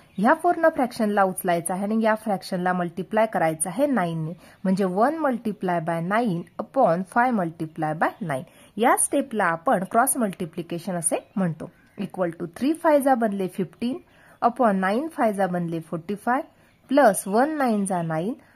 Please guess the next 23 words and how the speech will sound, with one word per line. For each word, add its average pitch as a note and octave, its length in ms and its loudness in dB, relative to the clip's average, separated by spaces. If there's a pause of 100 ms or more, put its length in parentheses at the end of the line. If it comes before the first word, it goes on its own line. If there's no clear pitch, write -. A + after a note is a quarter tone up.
(100)
upon G#3 320 2
फाय A3 300 0
नाईन E3+ 360 -2
जा F#3+ 120 -2 (360)
फोर्टी E3 200 -6
फाय. E3 180 -8
बघा, A3 240 2
आता C#4 280 0 (320)
डिनॉमिनेटर C4+ 600 2
आपल्याला A#3+ 400 2
सेम B3+ 320 0
मिळालेला A#3 500 0
आहे. G3+ 220 -2 (460)
जर G#3+ 240 4
डिनॉमिनेटर C#4 680 0
सेम G3 320 0
असेल G#3 340 -2
तर G3+ 100 0
न्यूमरेटरची G#3 640 -2
काय C#4 200 2
करतो A#3 300 -2
आपण? F3+ 300 -2
ॲडिशन. F#3 460 -4